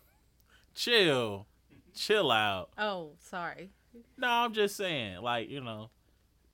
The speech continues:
Speaker 1: I, I didn't think she was gonna be with, with the, with the, with the brother either. I mean, that was just my personal, once I saw who was, I, Kenny had the best shot, and once he got eliminated, although shout out to Eric, who I call Young Psycho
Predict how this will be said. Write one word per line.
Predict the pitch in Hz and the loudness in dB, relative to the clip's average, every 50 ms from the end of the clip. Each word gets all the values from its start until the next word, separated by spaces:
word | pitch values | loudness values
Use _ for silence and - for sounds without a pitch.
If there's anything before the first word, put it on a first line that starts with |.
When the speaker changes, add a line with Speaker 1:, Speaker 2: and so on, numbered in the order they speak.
| _ - | _ -8
Speaker 1:
I, | 131 143 160 160 156 - - - | -4 0 0 0 0 0 -2 2
I | 135 139 151 165 | 4 4 4 4
didn't | 170 165 156 - | 4 0 -4 -4
think | - 139 135 123 | -6 -6 -6 -6
she | - 131 | -6 -8
was | 123 117 | -8 -6
gonna | 120 113 110 110 | -6 -6 -6 -6
be | 95 110 107 107 | -6 -6 -6 -6
with, | 104 101 - - 95 | -6 -8 -12 -14 -12
with | 107 107 107 101 - | -10 -8 -8 -8 -10
the, | 107 101 92 | -12 -10 -10
with | 101 107 104 92 - | -10 -10 -12 -12 -12
the, | 98 98 | -14 -12
with | 80 95 98 90 - | -10 -10 -12 -12 -14
the | 95 | -16
brother | 90 87 82 78 69 69 | -16 -14 -14 -14 -14 -16
either. | 65 60 57 - 60 60 | -18 -20 -20 -20 -10 -2
I | 82 107 123 | 0 0 2
mean, | 131 131 127 | 2 2 4
that | 135 135 139 | 4 6 4
was | 135 120 | 4 2
just | 123 123 110 113 | -2 -4 -4 -4
my | 117 107 104 | -4 -4 -4
personal, | - 120 107 101 104 107 87 - - - _ _ - | -4 -4 -6 -6 -6 -10 -16 -16 -20 -20 _ _ -6
once | - 135 156 160 156 | 0 2 2 4 6
I | 170 156 | 4 4
saw | 147 - 147 143 139 135 | 4 4 2 4 4 4
who | 123 147 139 131 | 2 0 -4 -2
was, | 131 123 117 107 - - - - _ - | -2 -4 -4 -4 -10 -12 -14 -8 _ 2
I, | 120 131 123 | 2 2 2
Kenny | 120 - - 175 185 190 180 | 0 -2 -2 0 0 2 2
had | 165 156 151 139 | 2 2 0 0
the | 143 | -2
best | 127 113 135 135 127 - | -4 -4 -4 -4 -4 -4
shot, | - 135 127 123 - - | -4 -2 -2 -2 -2 -4
and | 120 120 | -6 -6
once | 127 127 - | -8 -8 -8
he | 127 | -8
got | 117 120 113 | -6 -4 -4
eliminated, | 113 117 120 120 120 120 120 - - - - - - - | -4 -4 -6 -6 -4 -4 -6 -6 -10 -16 -20 -10 -2 2
although | 139 185 196 208 202 190 | 4 4 4 4 2 2
shout | 165 - 196 190 202 | 2 2 0 2 0
out | 202 - | -2 -2
to | 190 - - | -4 -6 -4
Eric, | 143 151 147 139 131 113 117 | -4 -4 -2 -2 -4 -4 -2
who | 131 120 | 0 0
I | 123 | 0
call | 120 - 139 131 127 120 | 0 0 0 0 0 0
Young | 120 120 113 110 | -2 -4 -6 -6
Psycho | - - 127 120 120 - - 98 92 95 95 - | -4 -2 -2 -2 -2 -4 -8 -10 -10 -12 -12 -12